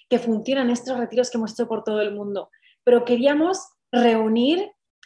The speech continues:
y hacer nuestras propias prácticas que sabemos positivamente que funcionan y que cambian y transforman tu vida. Son una clase de vacaciones que son un punto de inflexión en tu, en tu vida y en tu realidad.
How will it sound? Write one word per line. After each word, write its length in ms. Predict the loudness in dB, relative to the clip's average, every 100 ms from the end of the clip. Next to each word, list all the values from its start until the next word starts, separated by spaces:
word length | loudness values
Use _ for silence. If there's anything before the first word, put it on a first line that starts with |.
| _
y 120 | -6
hacer 240 | -2 -2 -2
nuestras 340 | -4 -6 -6
propias 400 | -6 -2 -2 -2
prácticas 480 | -2 -2 -2 -6 -4
que 120 | -8
sabemos 800 | -6 -4 0 2 2 -2 -8 -20 _ _ _
positivamente 1040 | -10 -6 -6 -4 -2 -2 -4 -4 -6 -8 _ _ -2
que 120 | 0
funcionan 640 | 0 -2 -2 -6 -4 -6 -6
y 140 | -6
que 200 | -6 -4
cambian 420 | -2 -2 -2 -4
y 80 | -6
transforman 720 | -6 -8 -6 -6 -2 0 -2
tu 120 | -2
vida. 320 | -2 -2 -2 -6 _ _ _
Son 280 | -6 -6 -8 _ _
una 180 | -2 -2
clase 260 | 0 2 4
de 60 |
vacaciones 640 | 4 2 -2 -2 -2 -4 -8
que 80 |
son 140 | -2 0
un 180 | 0 2
punto 300 | 4 4 2
de 80 |
inflexión 640 | 0 -2 -4 -6 -6 -8 -6
en 140 | -6
tu, 240 | -6 -6 -6
en 140 | -6
tu 140 | -4 -2
vida 180 | 0
y 60 | 2
en 140 | 0
tu 100 | -4
realidad. 420 | -4 0 0 0